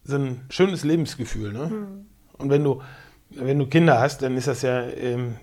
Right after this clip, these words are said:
Speaker 1: dann ist das ja noch mal ein bisschen was anderes. Dann musst du immer aufpassen, „Oh je, nee, die darf ich, die hab ich gerade gespritzt und, äh, das darfst du nicht.“ Und die dürfen alles essen, ne?
Speaker 2: Mhm.
Speaker 1: Die dürfen wirklich von vorn bis hinten alles essen. Wir hatten in den Anfängen der Umstellung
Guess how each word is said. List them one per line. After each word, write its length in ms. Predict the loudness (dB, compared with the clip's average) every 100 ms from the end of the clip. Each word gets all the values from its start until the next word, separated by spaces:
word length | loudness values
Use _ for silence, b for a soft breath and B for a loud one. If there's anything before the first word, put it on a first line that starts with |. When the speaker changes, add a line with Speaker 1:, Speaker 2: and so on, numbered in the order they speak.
| -8
Speaker 1:
dann 200 | -8 -8 -16 -20 -20 -20
ist 200 | -16 -12
das 140 | -10 -6
ja 160 | -6
noch 300 | -6 -8 -6
mal 80 | -4
ein 80 | -4
bisschen 200 | -2 0
was 100 | 2
anderes. 300 | 2 2 2
Dann 200 | 0 -4 B B B B
musst 180 | -4
du 60 | -2
immer 220 | 0 0
aufpassen, 360 | -2 -4 -6 -8 B B
„Oh 100 | 0
je, 160 | 2 4
nee, 180 | 4
die 260 | 2 -4 -8
darf 180 | -6 -8
ich, 160 | -10
die 80 | -2
hab 80 | -2
ich 100 | 0
gerade 200 | 0 0
gespritzt 520 | 0 0 -2 -4 -4
und, 300 | -4 -4 -8
äh, 200 | -6 -6 -2
das 180 | -2 -2
darfst 260 | -4 -2
du 40 | 0
nicht.“ 220 | 0 0
Und 160 | -2 -4 B B B -4
die 80 | 0
dürfen 220 | 2 4
alles 220 | 4 4
essen, 240 | 0 -6 -12 -18 _ _ -8
ne? 80 | -6
Speaker 2:
Mhm. 60 | -6 -12 -20 _ _ _ _ _ _ _
Speaker 1:
Die 80 | 0
dürfen 280 | 4 4 4
wirklich 200 | 0 -2
von 120 | -4
vorn 220 | -2 -2
bis 100 | -2
hinten 220 | -4 -6 -6
alles 200 | -6 -6
essen. 220 | -6 -10 -16 B B B B B -4
Wir 100 | -4
hatten 200 | -2 -6 B B B B B B B -18 -12
in 80 | -8
den 200 | -8 -4
Anfängen 360 | -2 0 2
der 100 | 2
Umstellung 540 | 2 0 4 6 6